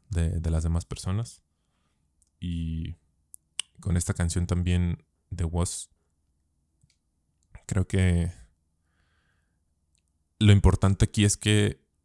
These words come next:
y lo más satisfactorio también, es que sea algo recíproco. O sea, que tú sabes que así como tú también la estás escuchando a esa, a esa persona, este, esa persona también te va a decir de que, "¿Sabes qué?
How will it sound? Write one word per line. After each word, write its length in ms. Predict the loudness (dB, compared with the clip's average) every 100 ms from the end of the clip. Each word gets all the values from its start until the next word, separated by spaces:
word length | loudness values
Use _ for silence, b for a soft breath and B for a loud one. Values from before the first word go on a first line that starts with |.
| _
y 80 | -2
lo 100 | 2
más 200 | 2 2
satisfactorio 640 | 0 -2 -4 -6 -4 -2
también, 360 | 0 0 0 -2
es 160 | -4
que 280 | -6 -4 -4
sea 240 | -2 0 2
algo 340 | 2 0 0
recíproco. 760 | -2 -6 -10 -12 -14 -12 -14 -14
O 80 | -14
sea, 440 | -12 -10 -10 -12 -16 _ _ _ _ _
que 100 | -16
tú 140 | -12
sabes 340 | -8 -4 -6
que 520 | -6 -8 -8 -8 -12 _ _ _ _ _ _ _ _ _ _ -10
así 240 | -8 -4
como 260 | 2 2 4
tú 240 | 2 2
también 460 | 0 0 2 4 2
la 40 |
estás 200 | 0 -2
escuchando 420 | -4 -4 -2 -2
a 20 |
esa, 100 | 0 0
a 180 | -2 -4
esa 220 | -4 -4 -2
persona, 560 | -2 2 4 4 0 -8 _ _ _ -12
este, 580 | -8 -8 -10 -10 -10 -12 _ _ _ _ _ _ _ _ _ _
esa 280 | -4 -4 -2
persona 340 | 0 0 0
también 420 | 0 0 2 2
te 100 | 2 2
va 100 | 2
a 40 |
decir 280 | 0 -2 -2
de 120 | -4
que, 100 | -6
"¿Sabes 260 | -8 -8 -6
qué? 260 | -6 -6